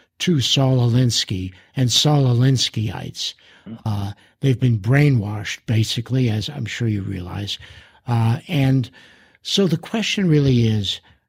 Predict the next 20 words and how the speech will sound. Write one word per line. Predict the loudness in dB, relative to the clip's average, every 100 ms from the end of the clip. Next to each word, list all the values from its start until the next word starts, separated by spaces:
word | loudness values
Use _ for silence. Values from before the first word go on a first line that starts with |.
| _ -20 -12
do | -4
you | 0
have | 2 2
any | 4 4
suggestions | 2 -2 0 0 0 0 0 0
on | 0
how | 0 -2
to | -2
reach | 0 0 0 -4 -10 _ _ -8
these | 0 2 2
people, | 0 -2 -2 -6
those | -4 -2 -2
people | -2 -2 -2 -2
who | -2
are | -2 -4 -8 -20 -20
twenty, | -6 -2 0 0
thirty, | 2 2 2 0
forty | 0 0 2
years | 2 2 2 2
old, | 2 2 0